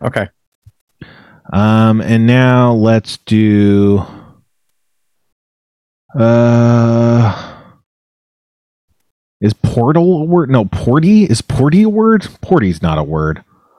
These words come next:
Speaker 1: How do you spell?
Speaker 2: Optry? Uh, P O R T Y. Uh, yeah, P O R T Y.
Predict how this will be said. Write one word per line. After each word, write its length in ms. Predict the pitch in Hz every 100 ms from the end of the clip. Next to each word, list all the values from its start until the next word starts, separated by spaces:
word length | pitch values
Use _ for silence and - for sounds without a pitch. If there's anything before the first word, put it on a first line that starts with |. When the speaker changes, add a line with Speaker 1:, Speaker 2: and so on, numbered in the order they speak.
| _ _ -
Speaker 1:
How 140 | 101
do 60 | 127
you 60 |
spell? 180 | - -
Speaker 2:
Optry? 220 | 196 196 - - _ _ _ - _ -
Uh, 160 | 110 117
P 220 | - 160 151
O 120 | 131
R 140 | 120
T 200 | - 117
Y. 520 | 98 95 92 82 - -
Uh, 260 | 113 101 76
yeah, 260 | 98 107 90
P 180 | -
O 100 | 117
R 140 | 104 95
T 160 | -
Y. 320 | 90 80 78